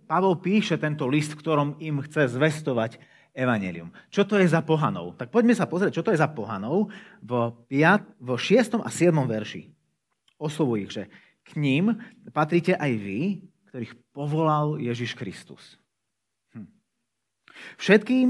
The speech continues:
čo sú v Ríme, Bohom milovaným, povolaným, svätým.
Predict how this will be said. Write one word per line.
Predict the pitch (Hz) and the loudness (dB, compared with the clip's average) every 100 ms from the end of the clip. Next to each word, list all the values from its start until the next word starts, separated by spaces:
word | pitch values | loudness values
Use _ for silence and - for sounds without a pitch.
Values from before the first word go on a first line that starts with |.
| 254 - - _ _ | 2 -2 -18 _ _
čo | 170 | -4
sú | 160 131 | -2 -4
v | 110 | -4
Ríme, | 98 104 127 185 202 - - | -4 -2 2 0 -2 -10 -10
Bohom | 113 160 180 180 | -2 2 4 4
milovaným, | 147 196 160 92 85 - - - - _ _ _ _ _ _ _ _ | 6 4 4 0 -6 -14 -18 -20 -20 _ _ _ _ _ _ _ _
povolaným, | 185 190 180 147 127 123 117 110 110 - _ _ _ | 0 4 6 6 4 2 2 0 -4 -10 _ _ _
svätým. | - - 113 101 87 - - | -20 -8 -6 -6 -10 -20 -20